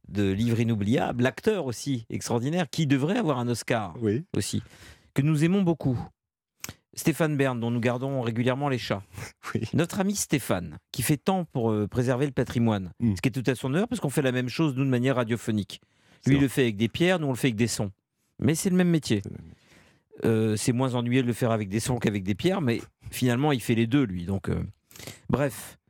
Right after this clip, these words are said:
Speaker 1: Vous savez que Stéphane Bern présente une émission qui s'appelle Historiquement Vôtre.
Speaker 2: Oui.
Speaker 1: Cette émission a lieu le lundi, le mardi, le mercredi, le jeudi et le vendredi. Mais pas le samedi, ni le dimanche. De seize heures à dix-huit heures.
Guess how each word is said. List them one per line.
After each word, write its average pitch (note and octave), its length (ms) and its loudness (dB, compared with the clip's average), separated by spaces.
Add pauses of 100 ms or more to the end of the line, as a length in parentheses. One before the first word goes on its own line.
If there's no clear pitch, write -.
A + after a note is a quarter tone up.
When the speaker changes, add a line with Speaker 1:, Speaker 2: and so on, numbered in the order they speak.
(500)
Speaker 1:
Vous - 100 -4
savez G#3 260 2
que A#2+ 480 0 (120)
Stéphane C#3+ 360 0
Bern F3 160 0
présente D3 300 0
une C#3+ 60 0
émission D3 220 2
qui D#3 60 -2
s'appelle C#3+ 300 0
Historiquement E3 560 0
Vôtre. G#2+ 300 -2 (200)
Speaker 2:
Oui. F#2+ 200 0 (600)
Speaker 1:
Cette - 200 -2
émission C#3 320 2
a - 20 2
lieu D3 160 2
le A2+ 100 4
lundi, C3+ 720 0 (600)
le A2+ 100 4
mardi, C3 600 -4 (200)
le A#2+ 120 2
mercredi, C3 600 -2 (160)
le G#2+ 120 2
jeudi B2 380 0 (300)
et C3+ 80 6
le B2+ 60 2
vendredi. A#2+ 500 -2
Mais A#2+ 140 2
pas F3 140 0
le D3+ 60 -10
samedi, D3+ 560 -4 (480)
ni C3 180 4
le C#3 60 -2
dimanche. F#2+ 480 -2 (160)
De A#2+ 100 2
seize E3 320 2
heures E3+ 120 4
à D3+ 60 0
dix-huit C3 320 -4
heures. F2+ 160 0